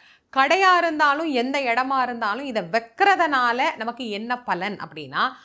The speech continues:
நஷ்டம் இல்லாம லாபமாக அங்கு பெருகி கொண்டே வரும் மகாலட்சுமியினுடைய அருள் அப்படிங்கிறது ஒண்ணு. இன்னொன்னு, அந்த இடத்தில்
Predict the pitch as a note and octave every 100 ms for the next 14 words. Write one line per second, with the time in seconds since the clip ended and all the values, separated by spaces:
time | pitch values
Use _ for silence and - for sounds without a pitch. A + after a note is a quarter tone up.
0 | _ - G3+ A#3+ B3 - G4+ F#4 F4 D4
1 | C#4 B3+ C4 F4 - G3 G#3+ B3+ D4 D#4
2 | C#4 C#4 C#4 D4+ D#4 E4+ A#3 A3+ - G#3
3 | A#3 C4+ - A3 G#3 A3 A3 F3+ B3+ G3
4 | F3+ G#3+ A#3 G#3+ - A#3 F#3 E3 E3 G3+
5 | - E3 G3+ G#3+ - F3 F3 F3+ D#3+ D#3+
6 | A3 E3 F#3 G3 _ _ _ - D#4+ G4
7 | D#4+ G3+ G3 C#4+ - _ A3 B3+ C4+ B3+
8 | D4+ G4 G#4 G4 F#4+